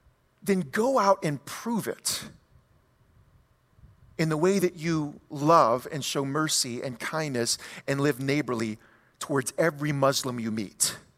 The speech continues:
Otherwise, shut up. Because the point of this thing is not my religious founder can beat up your religious founder. If you believe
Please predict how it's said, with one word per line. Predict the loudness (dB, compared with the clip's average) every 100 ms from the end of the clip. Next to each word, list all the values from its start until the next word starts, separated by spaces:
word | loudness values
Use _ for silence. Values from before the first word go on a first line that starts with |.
| _ _ _ _ _ _ _ _ _ _ 2
Otherwise, | 4 4 4 4 4 2 -2 -4 -12 _ _ _ _ _ _ _ _ _ _ _ -10
shut | 0 2 2
up. | 0 -8 -20 -20 _ _ _ _ _ _ -20 -20 -20 _ _ _ _ _ _ -2
Because | 2 2
the | 2
point | 0 0 2
of | 2
this | 2 2
thing | 2
is | 2 4
not | 4 6
my | 6 6
religious | 6 4 2 0
founder | 2 2 2 0 -2 -4
can | -2 2
beat | 2
up | 2
your | 0 0
religious | 2 0 0
founder. | -2 -4 -10 -18 _ _ _ _ _ _ _ _ _ _ _ _ _ _ _ -2
If | 0 0
you | -2 0
believe | 2 2 2 2 -2 -6 -12 -16